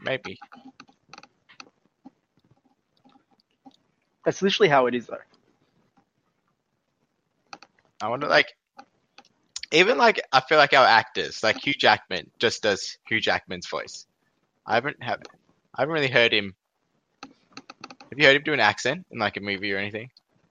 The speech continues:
Speaker 2: Uh, no, I don't think
Speaker 1: Or,
Speaker 2: I
Speaker 1: like,
Speaker 2: have
Speaker 1: Nicole
Speaker 2: heard him.
Speaker 1: Kidman?
Speaker 2: No, I don't think
Speaker 1: Or she
Speaker 2: so.
Speaker 1: probably has. I don't know. But I feel like probably not known for it. So maybe it, it's, like, an actual thing where even people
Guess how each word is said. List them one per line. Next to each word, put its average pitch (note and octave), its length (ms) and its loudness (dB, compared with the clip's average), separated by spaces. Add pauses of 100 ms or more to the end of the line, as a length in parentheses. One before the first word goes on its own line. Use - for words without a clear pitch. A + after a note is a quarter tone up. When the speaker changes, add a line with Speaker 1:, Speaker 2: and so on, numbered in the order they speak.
(220)
Speaker 2:
Uh, C3+ 100 4
no, B2 140 0
I A#2+ 60 2
don't B2+ 180 -4
think B2 140 -6
Speaker 1:
Or, B2+ 40 6
Speaker 2:
I - 40 8
Speaker 1:
like, G#2 140 4
Speaker 2:
have A2+ 80 -4
Speaker 1:
Nicole G#2 160 -2
Speaker 2:
heard A2 140 -8
him. G2+ 80 -8
Speaker 1:
Kidman? G2+ 160 -14 (680)
Speaker 2:
No, B2 80 4
I A#2 60 6
don't A2+ 180 2
think A2+ 100 -2
Speaker 1:
Or F3 40 2
she F#3 80 -2
Speaker 2:
so. - 60 -6
Speaker 1:
probably C#3+ 240 6
has. E2+ 260 0
I A2+ 120 0
don't G2 120 -2
know. D#2 120 -6 (140)
But B2+ 140 8
I B2+ 80 8
feel F3 200 6
like D3 220 8 (1040)
probably F#3+ 240 6
not D3+ 180 6
known B2+ 260 2
for C3+ 200 0
it. E3+ 280 -2
So - 120 2
maybe F3+ 240 6
it, F3 80 2 (320)
it's, C#3 180 -2
like, D3 180 4
an C#3+ 60 0
actual C3 360 2
thing G#2 340 0 (300)
where C3 120 -2
even C#3+ 200 -2
people B2+ 500 -2